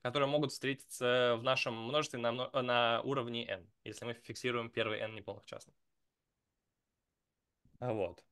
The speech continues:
А значит, если мы определим n уровень так, то как определить вот через, э,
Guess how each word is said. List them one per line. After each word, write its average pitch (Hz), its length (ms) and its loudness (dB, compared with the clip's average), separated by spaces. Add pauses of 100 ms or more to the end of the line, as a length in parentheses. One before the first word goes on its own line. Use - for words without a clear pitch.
(220)
А 143 140 10
значит, 190 480 8 (880)
если 175 320 8
мы 160 80 8
определим 147 420 6
n 262 220 10
уровень 175 320 6
так, 156 320 8
то 151 100 2
как 208 240 12
определить 160 760 4 (320)
вот 117 180 -6
через, 143 520 6
э, 120 540 6